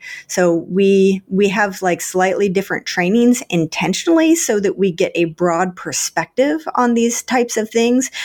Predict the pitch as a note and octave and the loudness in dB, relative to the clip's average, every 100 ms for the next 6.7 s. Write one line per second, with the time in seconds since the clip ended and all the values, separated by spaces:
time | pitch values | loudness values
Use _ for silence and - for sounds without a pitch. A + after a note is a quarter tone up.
0 | - A3 A3 B3+ C4 B3 G3+ G3 G3+ F3 | -2 2 4 2 0 0 2 2 2 -2
1 | F3 F#3+ F3 - F3+ F3+ E3+ E3+ - F3 | -2 0 0 0 2 2 2 0 2 4
2 | F3 F3 F3 F3 F3 E3+ E3 E3 D#3+ D#3 | 4 2 0 -2 0 0 0 -2 -2 -6
3 | D3+ F3+ F3+ - - - - G3 F#3+ F#3 | -2 -2 -2 -4 -8 -12 -2 0 2 2
4 | F#3 - - F3 F3+ G#3 A#3 A#3+ - - | -2 -6 -4 -2 0 2 0 0 -8 -16
5 | - - G3 F#3 E3+ F3 F3+ F3+ G3 F3 | -6 0 2 2 2 2 2 2 0 0
6 | D#3+ - - G#3 G#3 G#3 | -2 -2 0 2 4 4